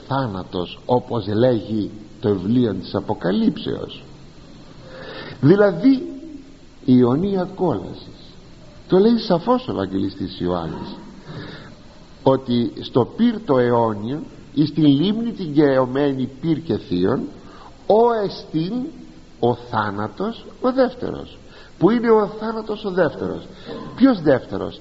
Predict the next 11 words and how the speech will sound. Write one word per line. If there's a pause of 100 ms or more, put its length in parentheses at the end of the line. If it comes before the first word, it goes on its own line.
(140)
Σε
σχέση
με
τον
πρώτον, (320)
αυτόν
των
βιολογικών, (260)
αυτόν
που
χωρίζει,